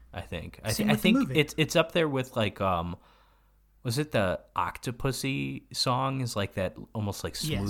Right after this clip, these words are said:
Speaker 2: Yes.
Speaker 1: jazz song,
Speaker 2: Yeah,
Speaker 1: All Time High.
Speaker 2: yeah.
Speaker 1: I think that's probably the most forgettable. I think Moonraker
Speaker 2: Oh, yeah,
Speaker 1: might
Speaker 2: is
Speaker 1: be
Speaker 2: that
Speaker 1: the next most
Speaker 2: Octopussy?
Speaker 1: forgettable.
Speaker 2: Or is that, uh, The Spy Who Loved Me?
Speaker 1: Spy Who Loved Me ha-, is the, uh, Carly Simon song. That's a great song.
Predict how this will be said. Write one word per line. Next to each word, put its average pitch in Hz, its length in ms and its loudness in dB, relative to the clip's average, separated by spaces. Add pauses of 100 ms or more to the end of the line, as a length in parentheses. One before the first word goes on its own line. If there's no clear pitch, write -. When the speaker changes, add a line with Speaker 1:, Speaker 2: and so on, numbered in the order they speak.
Speaker 2:
Yes. - 80 -10
Speaker 1:
jazz 90 480 -4
song, 110 480 2
Speaker 2:
Yeah, 139 120 2
Speaker 1:
All - 40 0
Time 92 280 -2
High. 85 320 -2
Speaker 2:
yeah. 92 80 -2
Speaker 1:
I 95 80 -2
think 117 200 0
that's 95 240 0
probably 110 240 4
the 98 120 0
most 90 260 -4
forgettable. 98 480 -4
I 104 80 -4
think 104 260 -4
Moonraker 87 240 -6
Speaker 2:
Oh, 214 140 2
yeah, 226 120 6
Speaker 1:
might - 80 0
Speaker 2:
is 156 100 -2
Speaker 1:
be - 40 -4
Speaker 2:
that 214 100 0
Speaker 1:
the 233 100 2
next 240 220 -2
most 247 220 -2
Speaker 2:
Octopussy? 277 60 -8
Speaker 1:
forgettable. 190 240 -4
Speaker 2:
Or 170 80 4
is 156 120 -4
that, 175 280 -6
uh, 139 320 -4 (380)
The 147 80 -8
Spy 143 300 0
Who 147 120 -2
Loved 135 320 -2
Me? 131 160 -4 (240)
Speaker 1:
Spy 185 280 12
Who 240 60 4
Loved 185 280 8
Me 135 160 4
ha-, 117 100 2
is 113 380 4
the, 101 280 2
uh, 87 180 0
Carly 101 280 2
Simon 98 380 0
song. - 280 -8
That's 95 200 -2
a 143 60 0
great 107 280 -2
song. - 380 -8